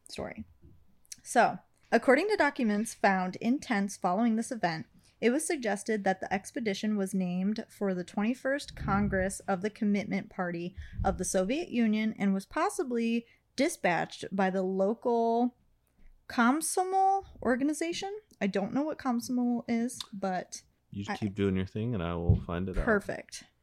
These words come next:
Speaker 1: Um, so, oh, here we go. I have it. So, shut up. It was the next line.
Speaker 2: Ah.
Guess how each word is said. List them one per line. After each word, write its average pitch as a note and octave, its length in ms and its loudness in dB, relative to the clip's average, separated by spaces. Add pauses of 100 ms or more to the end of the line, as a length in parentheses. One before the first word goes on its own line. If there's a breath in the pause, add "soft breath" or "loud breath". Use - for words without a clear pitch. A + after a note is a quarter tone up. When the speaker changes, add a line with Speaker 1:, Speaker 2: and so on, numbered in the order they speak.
Speaker 1:
Um, A#3 380 6
so, F3 320 4 (520)
oh, D4+ 120 10
here C4+ 160 4
we C4+ 80 4
go. F#3 260 0
I F#3+ 80 4
have G3 180 2
it. - 140 -4 (160)
So, F3+ 320 -6
shut G#3 160 0
up. F3+ 120 0 (500 loud breath)
It A#3 80 8
was G#3 80 2
the G#3+ 100 6
next G3+ 540 2
line. F3+ 420 -2 (220)
Speaker 2:
Ah. F2 260 2